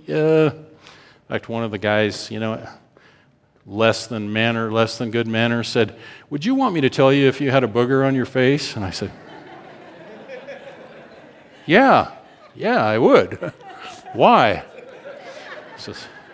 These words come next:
"Well, because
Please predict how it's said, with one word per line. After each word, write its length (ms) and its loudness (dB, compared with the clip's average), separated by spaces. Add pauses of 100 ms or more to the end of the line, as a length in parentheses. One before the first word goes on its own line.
(220)
"Well, 440 4 (1120)
because 720 4